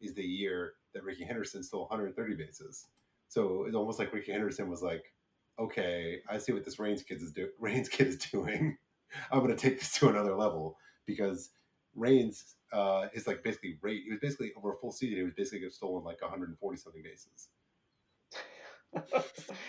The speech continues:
Speaker 2: Yeah, I mean, I'm trying to think through who that might be. Like, you know, it, you could do a lot of things over half a season. So what if Aaron Judge hits, like,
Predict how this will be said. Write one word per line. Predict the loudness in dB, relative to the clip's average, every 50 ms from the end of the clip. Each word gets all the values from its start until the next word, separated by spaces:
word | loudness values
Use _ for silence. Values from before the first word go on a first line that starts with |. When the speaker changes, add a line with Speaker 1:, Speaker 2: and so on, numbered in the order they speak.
| -12 -14 -16 -12 -2 2
Speaker 2:
Yeah, | 4 4 4 4
I | 2
mean, | 2 0 0 -2 _ _ _ _ _ _ _ _ -10
I'm | -8 -6 -4
trying | 0 0 2 2 4 4
to | 2 2
think | 2 0 -4 -4
through | -4 -4 -4 -2
who | 0 2 4
that | 4 4 4 2
might | 0 -2 -2
be. | -4 -6 -6 -6 -8
Like, | -10 -14 -18 _ _ _ _ _ _ _ _ _ _ _ _ _ _ _ -20
you | -18 -18
know, | -18 -20 _ _ _ _ _ _ _ _ _ _
it, | -20 -18 -12 -12 -12 -12 -12 _ -20 _ _ -2
you | -2 0
could | 0 2 2
do | 4 6 8
a |
lot | 8 8 8 8
of | 6
things | 2 0 0 0 0
over | -2 -2 -2 -4
half | -2 -2 -2 -2 -4
a | -8
season. | -10 -10 -10 -10 -10 -12
So | -8 -4 0
what | 0 2
if | 4
Aaron | 4 4 4 2 0 -4
Judge | -8 -8 -8 -8 -10
hits, | -12 -12 -10 -8
like, | -8 -8 -10